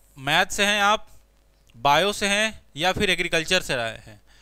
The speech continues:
टेन प्लस टू, अगर आपका जो टेन प्लस टू रहा है, टेन प्लस टू यानी कि ट्वेल्थ में अगर आपका जो सब्जेक्ट रहा है वो मैथ्स रहा है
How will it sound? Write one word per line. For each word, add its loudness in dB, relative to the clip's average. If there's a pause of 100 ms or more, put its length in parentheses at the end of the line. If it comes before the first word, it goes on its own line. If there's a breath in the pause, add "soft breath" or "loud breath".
(360 soft breath)
टेन 4
प्लस 2
टू, -4 (220)
अगर -4
आपका 0
जो -2
टेन -2
प्लस 0
टू -4
रहा 4
है, 0 (540)
टेन -2
प्लस -2
टू -4
यानी -2
कि -6
ट्वेल्थ -2
में -4
अगर -2
आपका -2
जो -6
सब्जेक्ट -6
रहा 4
है -2 (500 soft breath)
वो 2 (3250)
मैथ्स 0
रहा 6
है -2